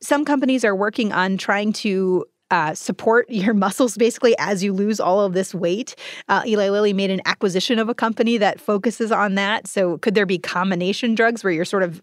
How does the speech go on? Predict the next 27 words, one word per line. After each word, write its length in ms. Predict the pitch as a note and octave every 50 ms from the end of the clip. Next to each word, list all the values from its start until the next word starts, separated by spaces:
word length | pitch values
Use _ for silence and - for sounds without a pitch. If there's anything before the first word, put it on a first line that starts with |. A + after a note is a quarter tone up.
| _ _
making 380 | D#3 D#3+ F3 G#3 G3 - G#3
sure 160 | G3 - G#3 F#3
your 120 | F3 F3
muscles 560 | F3+ F3+ F#3 - A3 G#3 G3 G3 F#3 - - - - - - - _
are 120 | F3+ F#3+
staying 480 | - - - A3 A3 A3+ A#3 A#3+ B3+ A#3+
<laughs> 120 | - -
while 160 | A3+ A3 G#3+
you're 160 | G#3 G3+ G#3 G#3
losing 320 | G#3 G#3+ A3+ G3 A3 F3+
fat? 460 | - - - F#3+ F3+ G#3+ B3 - -
I 100 | G#3+ -
mean, 240 | G#3 G#3 G3+ F#3+ F#3+ - - - - - -
it, 120 | C#4+ - -
it's 180 | C#4+ - -
really 240 | C#4+ E4+ F4+ E4+ C4+
kind 240 | G#3+ - A#3 A3+ A3
of 80 | F3 -
fascinating 500 | G3+ F#3 C4 - - D4 D4 C#4+ C4+ B3
to 60 | A3+ G3+
think 220 | - A3 A#3 C4
about 220 | G#3+ G3+ F#3 -
how 300 | - - G3 G3+ G#3 G#3+
companies 420 | G#3 - G#3 G3+ G3 G3+ F#3+ G3+ G3
are 100 | F3+ E3+
approaching 460 | F3 - - F#3+ G3 - C4 B3 B3
this. 260 | B3+ B3+ C4+ - -